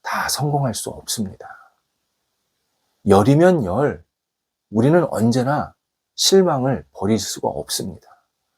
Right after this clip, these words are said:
오히려 실망할 때가 훨씬 많은 겁니다. 넘어질 때가 훨씬 많은 겁니다. 내일이 안 될 때가 많을 수 있다는 겁니다. 그런데 오늘 본문에서 신앙인은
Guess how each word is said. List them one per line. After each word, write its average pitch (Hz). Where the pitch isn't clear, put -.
오히려 104
실망할 170
때가 139
훨씬 139
많은 120
겁니다. -
넘어질 139
때가 165
훨씬 170
많은 151
겁니다. -
내일이 160
안 -
될 151
때가 147
많을 151
수 143
있다는 147
겁니다. -
그런데 80
오늘 180
본문에서 117
신앙인은 123